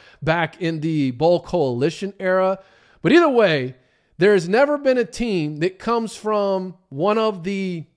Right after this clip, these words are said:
group of five, and even though that hasn't always been a term, but basically a conference that's not the A C C,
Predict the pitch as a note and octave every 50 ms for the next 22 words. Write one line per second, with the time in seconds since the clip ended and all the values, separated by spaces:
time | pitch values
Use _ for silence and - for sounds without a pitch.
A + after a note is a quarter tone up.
0 | _ _ _ _ _ _ - D3+ B2 C#3+ G3+ B3+ B3+ B3 A3 F#3 - - G#3+ G#3
1 | G3+ G3 F3 E3 D#3+ E3+ F3 F3+ F#3+ G#3+ A3+ A3+ A3 A3 G#3+ G3+ G3+ G#3 G3+ D3
2 | F#3 G3 F3 F#3+ F#3+ F#3 F#3+ F#3 F3+ F3 D#3 D3 D#3+ F3+ E3 C3 - - - -
3 | F#3+ G3 F#3 E3+ E3 D#3 D#3 E3+ E3 G3+ B3+ C#4+ - D4+ A#3+ - B3 A3 G3+ G3+
4 | - - G#3+ G#3+ G3+ - G#3 F#3 E3 - E3 C#3+ - - D3+ E3+ F#3+ G3 G3 F#3+
5 | F#3+ F#3+ - - - _ _ _ _ - - C#3+ D3+ D3 E3+ G#3 G3 - - A3+
6 | G#3 F3 - - G#3 G3+ G3 F#3+ F#3+ F3+ -